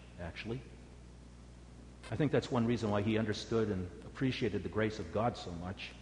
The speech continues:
But maybe you, too, were experiencing depression. Couldn't see the light at the end of the tunnel. You're in this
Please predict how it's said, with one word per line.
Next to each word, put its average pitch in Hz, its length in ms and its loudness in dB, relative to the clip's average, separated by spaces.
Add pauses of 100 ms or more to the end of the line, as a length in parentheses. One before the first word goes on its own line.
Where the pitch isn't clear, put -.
(1080)
But 147 120 8
maybe 196 260 8
you, 165 240 8
too, 170 300 6
were 110 200 4
experiencing 139 600 4
depression. 113 560 0 (720)
Couldn't 208 180 8
see 202 160 4
the 147 100 6
light 143 240 8
at 110 100 0
the 135 80 6
end 151 120 4
of 107 80 2
the 107 60 -2
tunnel. 123 380 0
You're 113 140 2
in 123 80 2
this 101 160 0